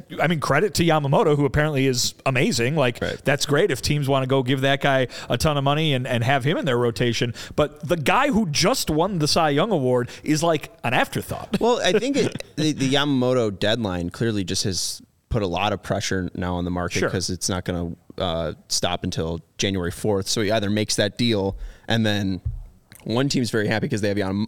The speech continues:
Speaker 2: Yamamoto, and then, you know, nineteen other teams go rushing to go talk to Blake Snell, and Jordan, Jordan Montgomery hasn't signed, right?
Speaker 1: No.
Speaker 2: Yeah, so,
Speaker 1: No.
Speaker 2: um, you know, I mean, there's, there's so many options that they
Speaker 1: Nola
Speaker 2: can
Speaker 1: and Gray,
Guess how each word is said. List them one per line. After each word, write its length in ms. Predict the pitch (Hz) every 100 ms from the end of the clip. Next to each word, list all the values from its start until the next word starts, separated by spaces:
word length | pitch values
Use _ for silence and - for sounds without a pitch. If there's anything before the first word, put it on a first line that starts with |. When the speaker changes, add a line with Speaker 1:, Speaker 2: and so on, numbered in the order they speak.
| -
Speaker 2:
Yamamoto, 520 | 107 104 135 107 101
and 100 | 104
then, 240 | 95 92 98
you 100 | 95
know, 160 | 85 117 -
nineteen 520 | - 98 98 - 110
other 160 | 95 90
teams 260 | - 92 90
go 120 | 87
rushing 440 | 90 98 - 90 90
to 60 |
go 260 | 95 95 95 - - -
talk 220 | - - -
to 60 |
Blake 200 | - 95
Snell, 320 | - 98 95 95
and 160 | 92
Jordan, 300 | - 101 92 - - -
Jordan 200 | 139 92
Montgomery 360 | 82 147 131
hasn't 180 | 69 -
signed, 280 | - 82 -
right? 180 | 90 - 123
Speaker 1:
No. 160 | 127 240
Speaker 2:
Yeah, 180 | 117 87
so, 260 | - 95 - 135 220
Speaker 1:
No. 60 | -
Speaker 2:
um, 260 | 104 98 92
you 100 | 110
know, 60 | 95
I 40 |
mean, 120 | 98
there's, 420 | 113 110 - - -
there's 180 | 110 117
so 140 | 131
many 180 | 131 101
options 400 | 87 - 85 82
that 140 | 90
they 80 | 92
Speaker 1:
Nola 300 | 147 185 196
Speaker 2:
can 80 | 175
Speaker 1:
and 40 | 147
Gray, 340 | 151 101 120